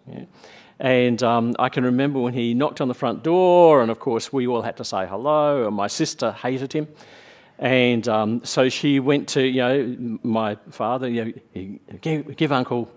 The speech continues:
so-and-so a, a kiss," you know. So she sort of leant up to peck him on the cheek, and he turned and got her straight on the lips, you know. And I can remember her going,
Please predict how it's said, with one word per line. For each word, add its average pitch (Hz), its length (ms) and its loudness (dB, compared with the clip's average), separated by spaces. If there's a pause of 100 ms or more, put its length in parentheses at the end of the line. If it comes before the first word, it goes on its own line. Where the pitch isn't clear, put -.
so-and-so 107 460 -6
a, 101 120 -8 (160)
a 98 80 -12
kiss," - 320 -10
you 104 80 -12
know. 98 80 -16 (460)
So - 180 -2
she 123 180 -8
sort 135 200 -2
of 127 80 2
leant 127 360 -2
up - 160 -6
to 113 160 -6 (460)
peck - 260 4
him 127 120 2
on 117 120 0
the 113 60 -2
cheek, 127 300 -2
and 120 100 -4
he 120 140 -4
turned 147 420 6
and 107 220 -4 (400)
got 131 200 4
her 110 140 -4
straight 117 400 -2
on 107 120 -4
the 104 80 -6
lips, - 420 -10
you - 80 -16
know. 107 180 -12 (460)
And 139 120 4
I 143 80 6
can 143 140 0
remember 143 420 4
her 127 60 -2
going, - 220 2